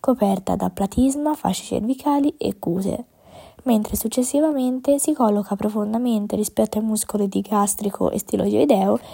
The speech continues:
e alla ghiandola sottomandibolare. Nella porzione facciale, invece, l'arteria è in posizione superficiale e decorre superficialmente rispetto ai muscoli boccinatore ed elevatore dell'angolo della bocca,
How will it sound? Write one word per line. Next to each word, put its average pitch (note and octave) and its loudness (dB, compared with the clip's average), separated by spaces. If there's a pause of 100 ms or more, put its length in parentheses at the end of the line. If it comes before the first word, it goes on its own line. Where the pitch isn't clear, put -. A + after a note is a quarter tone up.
(240)
e C4 2
alla C#4 8
ghiandola G#3 4
sottomandibolare. - -4 (800)
Nella B3+ 4
porzione C4+ 2
facciale, F#3+ 0
invece, G3 -2
l'arteria A#3 2
è A3+ 2
in A#3+ -2
posizione A3+ 0
superficiale F#3+ -2 (420)
e G#3+ 2
decorre A3 2
superficialmente A3+ 0
rispetto - -2
ai A#3+ 0
muscoli G#3+ 0
boccinatore G#3 0
ed B3 4
elevatore C4 2
dell'angolo F#3+ 0
della F3+ 0
bocca, - -6